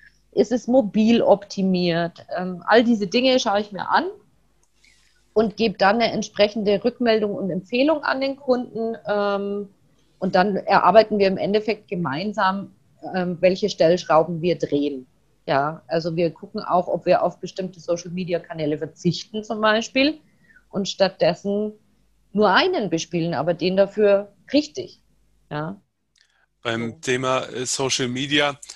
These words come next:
Speaker 2: stellen sich ja auch viele die Frage, „Na ja, was soll ich denn posten? Wie oft soll ich posten?
Speaker 1: Mhm.
Speaker 2: Ähm, wo soll ich posten?“
Speaker 1: Ja.
Speaker 2: Na, und dann, ähm,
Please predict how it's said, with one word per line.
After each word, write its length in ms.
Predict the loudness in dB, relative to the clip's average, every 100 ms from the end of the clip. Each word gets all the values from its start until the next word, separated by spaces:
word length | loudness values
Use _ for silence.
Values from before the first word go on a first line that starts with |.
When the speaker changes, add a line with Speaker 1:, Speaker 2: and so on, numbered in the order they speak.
| -12
Speaker 2:
stellen 380 | -2 0 0 0
sich 180 | -2
ja 80 | 0
auch 160 | 0 -2
viele 380 | -4 -6 -6 -6
die 100 | -8
Frage, 460 | -6 -4 -4 -4
„Na 140 | -6 -4
ja, 280 | -2 -2 -4 -20 -20 _ -2
was 260 | -2 0
soll 200 | 0 0
ich 120 | -2
denn 200 | -2 -4 -4
posten? 800 | -4 -2 -2 -4 -6 -8 -10 -6
Wie 140 | -2
oft 260 | -2 -2 -4
soll 200 | -4 -6
ich 160 | -10
posten? 880 | -6 -6 -4 -4 -4 -6 -8 -8 -8
Speaker 1:
Mhm. 40 |
Speaker 2:
Ähm, 580 | -6 -6 -6 -8 -12 -16 -14
wo 340 | -10 0 2 2
soll 260 | 0 -2
ich 200 | -4 -8
posten?“ 600 | -8 -8 -6 -10 -10 -18 _
Speaker 1:
Ja. 480 | -10 -8 -8 -10 -14 -16
Speaker 2:
Na, 120 | -6
und 240 | -2 0 0
dann, 240 | 0 -4 -8
ähm, 360 | -4 -4 -6